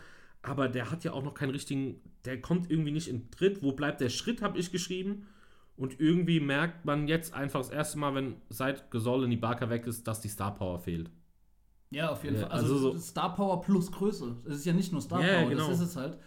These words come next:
Speaker 2: Und, ähm, ich hab, glaub ich, beim, äh, Eastern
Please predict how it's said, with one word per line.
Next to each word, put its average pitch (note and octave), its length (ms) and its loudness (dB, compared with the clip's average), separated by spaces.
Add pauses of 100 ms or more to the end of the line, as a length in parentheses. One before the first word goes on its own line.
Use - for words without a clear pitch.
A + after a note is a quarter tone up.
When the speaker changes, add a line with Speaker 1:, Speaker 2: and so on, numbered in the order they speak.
(380)
Speaker 2:
Und, D3 440 -4
ähm, C#3+ 520 -2 (260)
ich - 180 -10
hab, F3+ 180 -2
glaub F3 220 2
ich, E3 120 -2
beim, C#3+ 1160 -2 (280)
äh, C3 480 -6
Eastern C#3+ 680 0